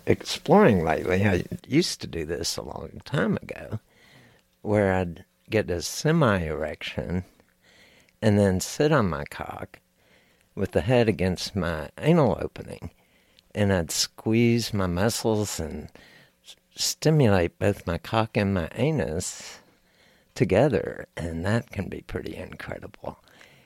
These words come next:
'cause I can feel the head engorge as I squeeze and then shrink back down. Plus, I feel the muscles in my anus squeezing down on it, around it, and it's just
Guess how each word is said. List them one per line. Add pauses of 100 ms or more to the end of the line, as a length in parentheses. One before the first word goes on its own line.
'cause
I
can
feel
the
head
engorge (280)
as
I
squeeze (680)
and
then
shrink
back
down. (560)
Plus,
I
feel
the
muscles
in
my
anus (460)
squeezing
down
on
it, (800)
around
it,
and
it's
just